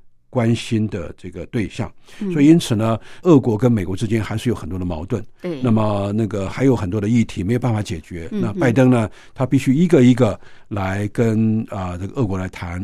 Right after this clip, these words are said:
Speaker 1: 啊，把那个普丁，啊，当成是一个谈判的一个对手。但是显然普丁也，也是一个，啊，很强硬的人啊，
Speaker 2: 嗯，
Speaker 1: 他也不会随意的就屈服的。
Speaker 2: 嗯。对，所以美俄之间的敌对关系哦，一时之间还是没有缓和的趋势。
Speaker 1: 是，是的、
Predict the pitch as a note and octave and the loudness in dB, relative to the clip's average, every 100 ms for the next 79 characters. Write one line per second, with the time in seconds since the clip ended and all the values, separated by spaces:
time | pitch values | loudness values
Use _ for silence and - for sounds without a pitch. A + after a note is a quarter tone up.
0 | - F#2 E2+ E2+ - - F#2+ G#2+ G#2 G2 | -10 -10 -10 -12 -12 -10 -6 -4 -4 -6
1 | - F#2+ A2+ A2+ A2+ A2+ - F#2+ F#2 A#2+ | -6 -4 2 4 2 0 -8 -10 -6 0
2 | A#2+ A2+ F#2+ G#2 - A2 G2+ G2 F2+ - | 0 0 -2 -2 -2 -2 -2 -4 -8 -8
3 | G2+ A2+ G2+ G2+ C3+ G#2+ - D#2 - - | -4 -4 -4 -2 -2 -2 -4 -10 -12 -18
4 | - - A#2+ A#2+ A#2 F#2 G2 A#2 G#2 A2 | -6 2 2 2 -2 -2 -2 -2 -2 0
5 | A2 F#2+ E2 - - - - A2 F#2+ G2 | 2 0 -4 -10 -16 -20 -16 -8 -4 -2
6 | - B2+ A#2 G2 - - - - - A#2+ | 4 4 4 -2 -6 -20 -20 -20 -14 -8
7 | F#2 F2 - G#2 - B2 F#3 C#3+ F#2 F2 | -6 -6 -2 -2 4 8 10 8 4 -6
8 | - G3+ F#3 F#3 B2 A#2+ A2 A#2+ G#2+ G2 | -8 -2 -2 -2 0 0 2 0 0 -2
9 | - G2+ G#2+ F#2 F2+ F2 - G#2+ - F#2+ | -6 -4 -2 -2 -8 -8 -6 -8 -8 -14
10 | - E3 C#3+ - E3+ - - F3+ F#3 D#3+ | -12 -10 -8 -10 -14 -18 -8 -4 -4 -4
11 | - - E3 - A3+ A3 F#3+ G3 F#3+ F3 | -6 -4 -4 0 0 -2 0 2 4 2
12 | E3 G#3 F3+ F3 E3+ F3+ - D3+ D3+ F3 | 0 0 -2 0 2 2 0 0 0 -2
13 | G3 D3 C#3+ E3+ - F3 F#3 - E3 - | -4 -6 -6 -6 0 0 0 -6 -8 0
14 | D#3+ D#3+ D3 - - - B2+ - - - | 2 2 -2 -8 -10 -10 -10 -10 -8 -2
15 | D3+ D#3 - - F#3 - - A2 | 0 0 -2 -2 -4 -6 -6 -6